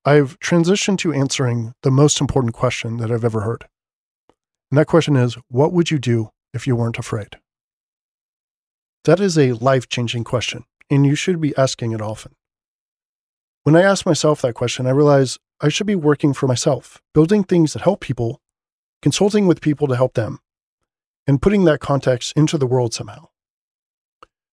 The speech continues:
So today I run Unsupervised Learning, which is not just the newsletter podcast and the podcast that you're listening to, but the parent company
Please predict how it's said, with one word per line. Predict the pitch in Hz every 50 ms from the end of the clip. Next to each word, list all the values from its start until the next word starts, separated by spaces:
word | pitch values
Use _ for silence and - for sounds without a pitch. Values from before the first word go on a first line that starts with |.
| _ _
So | - - 156 147
today | 135 - 160 156 175 190
I | 180 160
run | 139 139 139 139 139 131
Unsupervised | 139 143 131 - - 143 131 127 135 131 123 -
Learning, | 160 143 120 113 - _
which | - 131 120 -
is | 139 117 -
not | 165 180 170
just | 156 131 - - -
the | 139 131
newsletter | 127 127 131 143 135 - 135 123 120
podcast | 113 - - 156 - - 120 113 - - - - _ _ _ _ _ _ _ _ _ _ _ -
and | 120 117
the | 107
podcast | - 123 123 120 - 127 113 - -
that | 117 107 -
you're | 127 135
listening | 165 185 - - 131 120
to, | - - 123 139 - _ _ _ _ _ _ _ _ _ _ _ _ _ _ _ _ -
but | 143 139 -
the | 147 131
parent | 117 - 190 202 185 165 -
company | 151 139 - 131 127 123 123 123